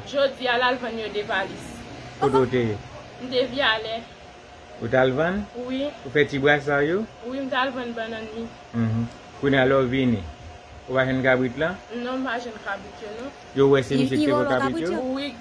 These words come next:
Speaker 1: tout moun di yo wè la nan mach avè.
Speaker 3: Kounye a
Speaker 2: Kabrit
Speaker 3: pral
Speaker 2: pa
Speaker 3: gwen
Speaker 2: ou?
Speaker 3: ka-
Speaker 1: Kabrit mwen li.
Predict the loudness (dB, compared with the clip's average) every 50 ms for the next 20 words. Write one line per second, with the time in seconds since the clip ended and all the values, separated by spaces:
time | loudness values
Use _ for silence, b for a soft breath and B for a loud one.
0 | -16 -16 -10 -10 -10 -8 -4 -4 -4 -4 0 0 0 2 4 4 4 2 2 0
1 | 0 -2 -2 -2 -2 -2 -2 -4 -6 -4 -4 -4 -6 -10 -14 -16 -16 -18 -20 -20
2 | -20 -20 -20 -20 -20 -18 -18 -20 -20 -20 -20 -20 -20 -20 -18 -18 -18 -18 -18 -18
3 | -18 -18 -18 -18 -12 -4 -2 4 6 6 6 6 4 0 2 2 4 4 4 4
4 | 2 0 -2 -2 -6 -14 -20 -6 0 2 2 2 2 -2 -8 -8 -10 -8 -6 -6
5 | -6 -8 -10 -14 -14